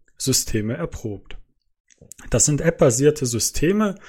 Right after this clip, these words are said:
die die Nutzung von Bus und Bahn ohne vorherigen Ticketkauf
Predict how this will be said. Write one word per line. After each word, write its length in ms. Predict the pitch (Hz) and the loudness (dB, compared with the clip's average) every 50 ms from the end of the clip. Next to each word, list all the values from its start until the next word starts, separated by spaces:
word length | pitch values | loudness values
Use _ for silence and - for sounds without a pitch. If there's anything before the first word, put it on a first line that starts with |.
| - - - - - - - - | -20 -20 -20 -20 -20 -20 -4 -2
die 80 | 143 127 | 0 2
die 100 | 123 120 | 2 2
Nutzung 400 | 120 147 175 - - - 151 - | 4 2 2 2 0 -2 -2 -2
von 220 | - 120 117 107 | -2 -2 -2 0
Bus 240 | 127 156 156 - 139 | 0 0 0 0 -2
und 160 | 113 101 - | -4 -4 -2
Bahn 320 | - 113 120 139 143 131 - | -2 -2 0 -2 -4 -4 -2
ohne 300 | - 139 165 196 185 151 | 2 2 2 4 2 0
vorherigen 640 | - - 139 113 113 135 139 131 135 127 120 107 - | 0 -2 0 0 2 0 0 0 -2 -2 -2 -2 -2
Ticketkauf 800 | - 131 - 113 107 - - - - 107 110 113 107 - - - | -2 0 0 0 -4 -2 -4 0 2 4 4 4 2 0 -6 -14